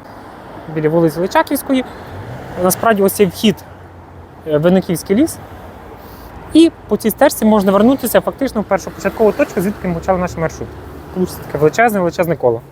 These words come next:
Але і звідси можна так само сісти на маршрутку і переїхатися до Львова чи, чи до Винників напряму. Загалом карта маршруту буде опублікована зараз, я покажу скріншот,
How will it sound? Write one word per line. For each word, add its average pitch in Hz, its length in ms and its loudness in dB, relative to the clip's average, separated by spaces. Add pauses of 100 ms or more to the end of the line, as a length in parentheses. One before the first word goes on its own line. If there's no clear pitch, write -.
(920)
Але 339 200 4
і 294 40 4
звідси 254 240 -2
можна 226 160 2
так 202 120 -8
само 208 240 2
сісти 185 240 -4
на 175 80 -2
маршрутку 190 440 -4
і 185 40 0
переїхатися 139 1300 0
до 131 140 -4
Львова 247 300 2
чи, - 180 -10 (140)
чи 156 80 -6
до 143 80 -6
Винників 117 300 -8 (220)
напряму. 123 380 -8 (260)
Загалом 220 360 4
карта 220 260 0
маршруту 208 340 -2
буде 180 160 0
опублікована 196 560 0
зараз, 311 260 2
я 185 60 -10
покажу 151 320 -2
скріншот, 170 520 -2